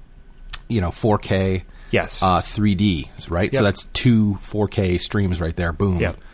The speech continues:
Speaker 1: That's a pretty heavy,
Speaker 2: Yeah.
Speaker 1: heavy bunch of data to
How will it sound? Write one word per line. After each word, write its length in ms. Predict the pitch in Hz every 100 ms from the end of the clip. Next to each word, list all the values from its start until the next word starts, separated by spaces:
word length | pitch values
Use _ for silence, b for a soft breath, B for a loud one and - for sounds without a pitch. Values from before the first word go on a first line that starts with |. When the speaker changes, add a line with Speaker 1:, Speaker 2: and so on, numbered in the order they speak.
| b
Speaker 1:
That's 160 | 87 -
a 40 |
pretty 360 | 85 87 82 78 -
heavy, 260 | - 90 82
Speaker 2:
Yeah. 260 | 78 95 - b b b
Speaker 1:
heavy 260 | - 80 80 -
bunch 200 | 85 76
of 60 | -
data 240 | 78
to 60 | 78